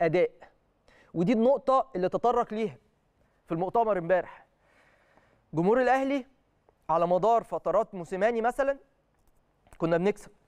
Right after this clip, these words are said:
وكنا بنكسب مثلا زمان خمسة تلاتة، وبنكسب الهلال السعودي أربعة صفر بطل الدوري السعودي، وبنكسب بيراميدز تلاتة صفر، بنكسب الإسماعيلي أربعة صفر، ونتائج قد كده كبيرة.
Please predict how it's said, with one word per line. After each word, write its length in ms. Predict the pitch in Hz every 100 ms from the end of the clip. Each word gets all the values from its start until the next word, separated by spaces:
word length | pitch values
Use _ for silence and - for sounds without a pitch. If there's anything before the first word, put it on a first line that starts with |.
| _ _ _ _ _
وكنا 600 | - 151 147 143 143 139
بنكسب 360 | 139 160 - 170
مثلا 220 | 180 170
زمان 200 | 143 165
خمسة 280 | - 160 151
تلاتة، 280 | 135 123 - _ _ _ _ 151
وبنكسب 580 | 151 185 196 151 135
الهلال 480 | 147 143 143 151 180
السعودي 560 | 190 180 165 226 139 127 _ -
أربعة 260 | 156 175 180
صفر 240 | 175 143
بطل 180 | 139 156
الدوري 240 | 143 170
السعودي، 420 | 160 139 139 - _ _ _ -
وبنكسب 340 | 143 180 220 160
بيراميدز 360 | 240 233 165 -
تلاتة 240 | 180 175
صفر، 260 | 170 156 147
بنكسب 200 | 175 185
الإسماعيلي 320 | 180 214 240
أربعة 220 | 180 190
صفر، 260 | 175 156 -
ونتائج 360 | 151 151 220 208
قد 160 | 190 180
كده 200 | 226 202
كبيرة. 300 | 220 220